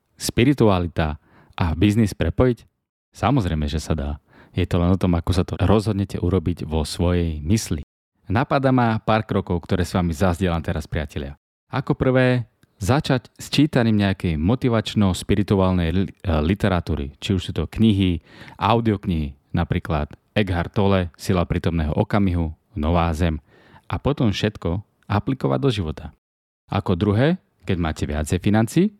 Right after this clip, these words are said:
môžete investovať do nejakého webinára, seminára alebo si nájať spirituálneho kouča. Alebo si zakúpiš nejaký online tréning,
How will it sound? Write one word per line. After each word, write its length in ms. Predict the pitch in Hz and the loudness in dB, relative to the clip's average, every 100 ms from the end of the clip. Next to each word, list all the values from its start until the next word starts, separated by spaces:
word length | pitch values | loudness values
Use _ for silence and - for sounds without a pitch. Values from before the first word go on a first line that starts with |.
| _ _ _ _ | _ _ _ _
môžete 480 | 101 123 165 175 - 165 | -2 0 0 -2 -2 0
investovať 600 | 123 117 110 - 117 107 98 | 2 0 0 -2 0 0 -2
do 80 | 98 | 0
nejakého 320 | 92 92 82 | 0 -2 -2
webinára, 560 | 98 117 107 104 95 82 | 0 2 2 2 2 -2
seminára 560 | - 110 110 101 92 90 | 0 2 2 2 0 -2
alebo 360 | - 143 147 | 0 0 0
si 160 | - 120 | -2 0
nájať 400 | 113 104 98 - | 2 2 0 -4
spirituálneho 760 | - - 95 - 101 92 101 113 | -8 -2 -2 2 2 2 2 0
kouča. 400 | 165 165 - 78 _ _ - - - - _ | 0 0 -2 -4 _ _ -20 -20 -20 -20 _
Alebo 440 | - 90 87 85 85 | -4 0 0 0 -2
si 120 | - | -4
zakúpiš 440 | 85 85 85 87 82 | -4 -4 -4 -4 -2
nejaký 320 | 80 - - | -4 -4 -4
online 400 | 98 90 85 87 | 0 2 2 2
tréning, 440 | - 123 147 95 | 2 2 2 0